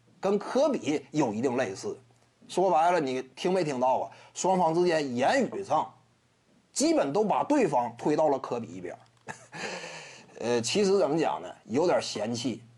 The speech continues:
呃，这个不是说，呃，这个否定贬义啊，而是说确实当初O K组合，你真说把这一对儿进行比较的话，奥尼尔明显是老大，科比是老二，而他俩呢，在关于这个问题的讨论与表述上，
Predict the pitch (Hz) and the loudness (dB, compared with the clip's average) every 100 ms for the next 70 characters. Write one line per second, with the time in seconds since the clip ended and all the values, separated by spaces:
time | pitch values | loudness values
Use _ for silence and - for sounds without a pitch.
0 | - 170 277 285 233 175 156 240 208 175 | -2 0 2 2 2 2 2 2 4 4
1 | 165 143 131 151 180 175 - 127 123 226 | 2 0 -6 -2 0 0 -2 -2 0 0
2 | 139 123 95 139 147 98 - _ - 165 | 0 -2 -2 0 0 -2 -6 _ -2 2
3 | 254 269 240 220 - 320 185 160 180 247 | 2 2 2 0 0 0 2 0 0 0
4 | 285 247 247 285 269 320 190 110 - 156 | 0 0 2 2 2 2 0 -2 -2 -2
5 | 127 202 254 240 156 - 349 359 202 170 | 0 0 2 2 0 0 0 2 2 4
6 | 208 170 214 165 190 110 156 165 120 123 | 2 2 0 0 -2 -2 0 0 2 -2
7 | - - _ _ _ _ _ _ - 320 | -2 -8 _ _ _ _ _ _ 2 4
8 | 285 226 247 143 170 226 156 180 101 139 | 4 4 0 0 0 0 0 -2 0 0
9 | 127 - - - 302 320 165 190 220 - | 0 -4 -6 0 2 4 2 4 2 4
10 | 190 175 - _ _ - 233 294 - - | 2 2 -4 _ _ 0 2 2 0 2
11 | 311 - 139 147 160 220 254 302 226 226 | 4 2 0 -2 -4 -4 0 2 2 -2
12 | 311 254 247 269 165 254 254 165 143 220 | -2 0 2 0 0 -2 -2 0 2 2
13 | 294 190 269 330 - 190 - 160 359 277 | 2 2 2 2 0 0 0 2 2 2
14 | - | -2